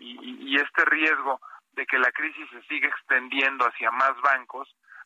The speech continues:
no me atrevo a decirte que queda ya completamente disipada, porque vuelvo a lo mismo, mientras las tasas estén altas, a muchos se les puede complicar, pero lo que sí tengo claro es que no hay una supercrisis sistémica y que no hay un tema, eh,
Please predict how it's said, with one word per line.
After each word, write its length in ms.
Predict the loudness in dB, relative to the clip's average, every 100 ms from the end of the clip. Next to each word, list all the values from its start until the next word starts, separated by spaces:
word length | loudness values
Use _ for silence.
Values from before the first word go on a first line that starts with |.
| _
no 140 | 0
me 60 | 2
atrevo 260 | 2 2
a 40 | 2
decirte 280 | -2 -6 -6
que 140 | -6
queda 240 | 0 0 2
ya 140 | 0
completamente 680 | -2 -6 -4 -4 -4 -4 -2
disipada, 600 | -4 -4 -4 2 2 2 -4
porque 220 | -6 -4
vuelvo 340 | 2 2 4
a 20 | 2
lo 140 | 0
mismo, 320 | -6 -8 -8
mientras 340 | -6 -4 0 0
las 140 | 0
tasas 300 | 0 0 -2 -6
estén 280 | -2 0 2
altas, 360 | 0 2 0 0 _ _ -20 -14 -2
a 100 | -2
muchos 360 | 0 0 0 2
se 100 | 0
les 160 | 0
puede 280 | -2 2 2
complicar, 640 | 0 -6 -8 -6 0 0 0 _ _ _ _
pero 180 | 0 2
lo 140 | 4 2
que 140 | -4
sí 120 | -6 -6
tengo 260 | -4 -2
claro 320 | -2 2 2 2
es 100 | -4
que 120 | -2
no 100 | 0
hay 100 | 0
una 260 | -2 -2 -2 -4
supercrisis 760 | -4 0 0 0 -4 -4 -14
sistémica 680 | -18 -14 -4 -2 0 2 2
y 80 | 2
que 160 | -2
no 180 | 0 2
hay 220 | 4 2 -4 -18 -18 -18
un 180 | -18 -2
tema, 440 | 0 2 4 2 0
eh, 420 | -8 -8 -10 -12